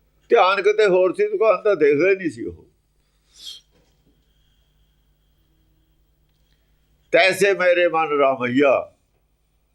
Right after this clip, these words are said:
ਏਦਾਂ ਮੇਰਾ ਜਿਹੜਾ ਮਨ ਹੈ,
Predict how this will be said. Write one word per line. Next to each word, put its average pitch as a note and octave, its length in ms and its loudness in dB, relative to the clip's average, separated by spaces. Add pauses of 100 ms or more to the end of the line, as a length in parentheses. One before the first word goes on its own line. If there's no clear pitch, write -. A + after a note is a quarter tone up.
(960)
ਏਦਾਂ F#3 420 -2
ਮੇਰਾ E3 480 2
ਜਿਹੜਾ G3+ 340 0
ਮਨ B2 200 -2
ਹੈ, B2+ 340 -2